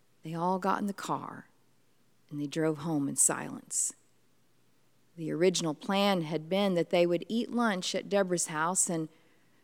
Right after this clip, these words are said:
and then in the afternoon, they would all get back in the car and go to House's church.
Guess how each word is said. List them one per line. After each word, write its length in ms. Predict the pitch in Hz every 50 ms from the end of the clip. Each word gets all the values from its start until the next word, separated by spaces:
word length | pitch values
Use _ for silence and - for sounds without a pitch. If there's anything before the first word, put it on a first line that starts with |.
| _ _ _ -
and 160 | 190 190 185
then 260 | 214 226 240 247 240
in 140 | - 233 233
the 100 | 233 -
afternoon, 640 | - 220 233 226 - - 226 233 240 240 226 220 214
they 140 | 202 190 180
would 100 | 180 185
all 240 | 196 214 240 254 247
get 180 | 240 233 214
back 240 | 208 208 196 196 -
in 100 | 214 208
the 60 | 208
car 460 | 190 - - 185 180 180 180 180 - -
and 200 | - 180 180 165
go 180 | 185 180 180 190
to 140 | - - 208
House's 540 | - - 262 269 262 247 - 156 151 -
church. 720 | - - - 143 135 139 151 156 - - - - - -